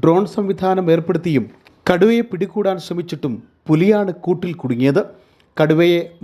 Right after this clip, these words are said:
മയക്കുവെടി വയ്ക്കാനുള്ള സജ്ജീകരണങ്ങൾ വരെ ഇവിടെ ഒരുക്കിയിട്ടുണ്ട്. ഇതിനിടെയാണ് ഇപ്പോൾ കടുവക്കൂട്ടിൽ പുലി കുടുങ്ങിയത്. കടുവയെ കൂടി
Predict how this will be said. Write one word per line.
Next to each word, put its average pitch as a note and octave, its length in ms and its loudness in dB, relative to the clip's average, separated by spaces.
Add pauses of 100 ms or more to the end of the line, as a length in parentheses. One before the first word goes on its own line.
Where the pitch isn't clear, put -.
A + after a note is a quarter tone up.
മയക്കുവെടി F3 440 -2
വയ്ക്കാനുള്ള F#3 460 -4
സജ്ജീകരണങ്ങൾ D#3+ 880 -2
വരെ D#3 180 2 (360)
ഇവിടെ D#3 280 2 (140)
ഒരുക്കിയിട്ടുണ്ട്. D3+ 560 0 (720)
ഇതിനിടെയാണ് E3 600 2 (160)
ഇപ്പോൾ D3+ 380 -4 (260)
കടുവക്കൂട്ടിൽ E3+ 640 -2 (200)
പുലി D#3 180 0
കുടുങ്ങിയത്. C3 500 2 (560)
കടുവയെ G#3+ 300 2
കൂടി A3 260 -6